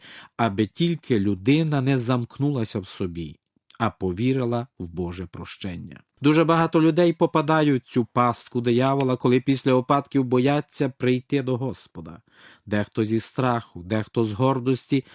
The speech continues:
дехто з інших причин. А цього не можна робити, треба брати приклад з апостола Петра. Вже пізніше цей упадок Петра буде для апостола постійною спонукою для самоконтролю,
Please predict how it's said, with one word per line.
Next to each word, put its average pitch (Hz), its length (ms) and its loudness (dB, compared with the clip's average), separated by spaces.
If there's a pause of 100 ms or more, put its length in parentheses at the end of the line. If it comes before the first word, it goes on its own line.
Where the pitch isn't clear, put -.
(140)
дехто 139 460 0
з 123 220 -8
інших 156 480 0
причин. 98 600 -4 (360)
А 110 120 -4
цього 117 360 0
не 110 100 0
можна 139 420 0
робити, 131 680 0
треба 95 340 -2
брати 127 600 -2 (100)
приклад 101 520 -4
з 92 120 -10
апостола 85 680 -8
Петра. 78 440 -18 (800)
Вже 143 160 4
пізніше 170 560 2
цей 147 320 0 (100)
упадок 143 580 0
Петра 147 480 0
буде 156 260 2
для 151 180 2
апостола 156 580 2
постійною 170 920 0
спонукою 143 800 0
для 123 180 0
самоконтролю, 104 1080 -4